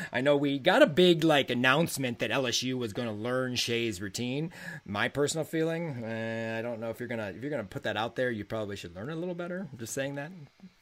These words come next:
Because, you know, I, I watched a little, I was like,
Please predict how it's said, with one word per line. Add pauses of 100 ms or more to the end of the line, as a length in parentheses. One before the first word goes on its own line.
(280)
Because,
you
know, (160)
I,
I
watched
a
little,
I
was
like,